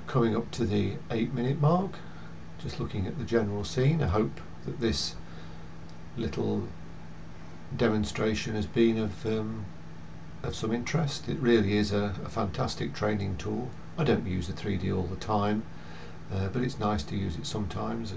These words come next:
to break up indoor training and do things in different ways. So I'll sign off now. I hope you enjoyed that, and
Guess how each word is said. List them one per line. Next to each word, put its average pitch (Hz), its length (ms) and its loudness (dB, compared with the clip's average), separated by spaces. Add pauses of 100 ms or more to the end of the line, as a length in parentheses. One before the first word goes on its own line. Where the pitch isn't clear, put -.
(120)
to 101 140 -2
break 104 360 -2
up 120 140 -2 (400)
indoor 98 340 0
training 107 480 -2 (720)
and 113 140 0
do 104 140 2
things 92 260 -2
in 92 120 -2
different 90 360 -4
ways. 101 420 -4 (3250)
So 107 380 -2 (140)
I'll 101 140 -2
sign 101 320 0
off 107 200 -4
now. 151 300 2 (560)
I - 80 -4
hope 113 260 0
you 101 60 0
enjoyed 117 440 0
that, 180 280 0 (1400)
and 107 400 -4